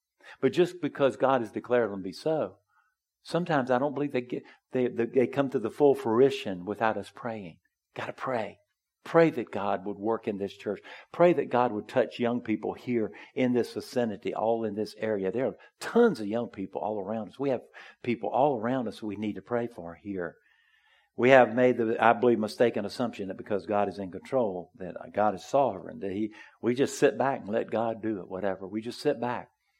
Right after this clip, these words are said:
God wants us. God has chosen us to work with him, to partner with him. It's his power. But God has called us to be a part of his plan because it is God's design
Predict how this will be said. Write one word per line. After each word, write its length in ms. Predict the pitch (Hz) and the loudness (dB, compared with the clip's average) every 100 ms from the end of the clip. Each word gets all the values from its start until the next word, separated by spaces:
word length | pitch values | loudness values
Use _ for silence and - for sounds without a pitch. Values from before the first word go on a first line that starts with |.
| _ _ _ _ _ | _ _ _ _ _
God 340 | 127 123 156 123 | -6 -4 -4 -2
wants 400 | 113 147 - - | -2 -4 -4 -6
us. 240 | 85 - _ _ | -6 -8 _ _
God 160 | 131 143 | -2 -2
has 100 | 131 | -4
chosen 480 | - 151 156 120 101 | 0 0 2 -2 -4
us 200 | 87 - | -6 -6
to 100 | 98 | -2
work 240 | 123 123 | -2 -2
with 200 | 123 127 | -4 -4
him, 260 | 104 87 - _ - | -6 -8 -10 _ -10
to 60 | - | -10
partner 340 | - 139 120 | 0 0 0
with 140 | 107 101 | -8 -6
him. 160 | 92 | -8
It's 160 | - - | -8 -4
his 180 | 139 - | -4 -4
power. 480 | - 135 123 85 - - - - | -6 -6 -6 -10 -12 -20 -20 -10
But 140 | 90 | -6
God 240 | 117 123 117 | 2 2 2
has 120 | 110 | -4
called 400 | - 123 117 101 | -6 -4 -4 -6
us 320 | - 87 82 - - - - | -6 -6 -6 -14 -20 -20 -12
to 80 | |
be 140 | 85 104 | 0 0
a 60 | |
part 300 | - 113 104 | 0 0 0
of 60 | 92 | -2
his 180 | 98 - | -6 -10
plan 380 | 107 104 92 85 | -8 -6 -6 -8
because 320 | 101 113 104 | -2 -2 -2
it 160 | 120 123 | 0 2
is 180 | 131 127 | 2 0
God's 300 | 107 104 - | -4 -4 -8
design 640 | 98 92 120 104 87 | -8 -2 -2 -2 -8